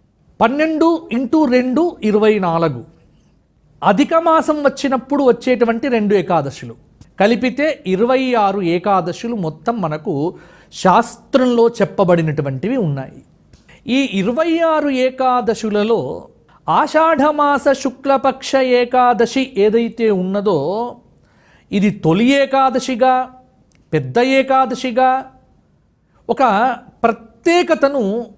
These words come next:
దీనికి చెప్పడం జరిగింది. ఎందుకు అంటే ఆషాఢ మాసంలో వర్షములు ప్రారంభమవుతాయి.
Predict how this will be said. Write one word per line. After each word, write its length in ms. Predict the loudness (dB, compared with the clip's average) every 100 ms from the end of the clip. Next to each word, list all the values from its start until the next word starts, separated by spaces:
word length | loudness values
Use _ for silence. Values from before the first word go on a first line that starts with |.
| _ -4
దీనికి 320 | 0 0 -2
చెప్పడం 500 | -4 -4 -4 -4 -2
జరిగింది. 520 | -4 -4 -10 -12 -16 _ _ -4
ఎందుకు 480 | -2 0 0 2 2
అంటే 640 | 0 0 -2 -2 -8 -16 -18 -2
ఆషాఢ 420 | 0 2 2 2
మాసంలో 920 | 2 2 0 0 0 0 0 -2 -6 -12 _ _ -18 -4
వర్షములు 720 | -2 0 -2 0 0 -2 -4 -10 _ _ -4
ప్రారంభమవుతాయి. 960 | 0 0 0 0 0 -2 -6 -10 -12